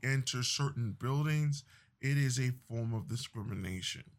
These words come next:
So what is they're saying, folks? They're saying that basically, if you don't play ball, you will not have your life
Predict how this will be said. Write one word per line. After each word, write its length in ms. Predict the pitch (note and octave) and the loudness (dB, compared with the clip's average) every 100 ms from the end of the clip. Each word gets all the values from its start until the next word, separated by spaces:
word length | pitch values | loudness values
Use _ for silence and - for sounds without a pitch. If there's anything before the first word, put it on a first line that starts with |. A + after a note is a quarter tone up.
| _ _ _ _ _ _ _ _ _ _ - | _ _ _ _ _ _ _ _ _ _ -8
So 220 | - F3+ | -2 0
what 280 | E3 F#3+ G#3 | 2 2 4
is 280 | G#3+ F#3 E3 | 2 0 0
they're 240 | G3 G3 | 2 2
saying, 720 | F#3+ - G3 G3+ F3+ C#3+ G#2+ | 2 0 2 2 2 0 -2
folks? 640 | - B2+ C#3+ C#3+ - - - - - - _ _ _ _ _ _ _ _ _ _ _ _ _ _ _ _ | -2 0 0 -2 -8 -14 -18 -20 -20 -20 _ _ _ _ _ _ _ _ _ _ _ _ _ _ _ _
They're 240 | G3+ B3+ | -2 0
saying 640 | C#4 - A#3+ A#3+ A#3+ A#3 F3+ | 0 0 0 0 0 0 0
that 380 | F#3 F#3 D#3 C3+ | 2 4 2 -2
basically, 1040 | F#3 G#3 E3 G3 F#3 - F#3+ F#3 F3+ D#3 - _ _ | -2 0 0 -2 -6 -4 -2 0 -2 -4 -10 _ _
if 320 | - F3 C#3+ C#3 | -2 -2 -2 -2
you 220 | G3 G#3+ | -2 0
don't 280 | G#3 F#3+ E3+ | 0 0 -2
play 360 | - E3+ E3 | -4 -4 -2
ball, 580 | D3 C#3 B2 A#2 - - _ _ _ _ _ _ _ _ _ _ _ _ _ _ _ _ _ _ _ _ _ _ _ _ _ _ _ _ _ _ _ _ C#3+ | -2 -2 -4 -6 -8 -16 _ _ _ _ _ _ _ _ _ _ _ _ _ _ _ _ _ _ _ _ _ _ _ _ _ _ _ _ _ _ _ _ -2
you 140 | D#3+ | 0
will 240 | D#3+ D#3 D3+ | 0 0 2
not 380 | D3+ D3+ D3 | 4 4 4
have 440 | C#3+ C#3+ C#3 C3 B2 | 4 4 4 2 0
your 120 | A2+ | -4
life 360 | A#2 A#2 F#2 | -2 -4 -6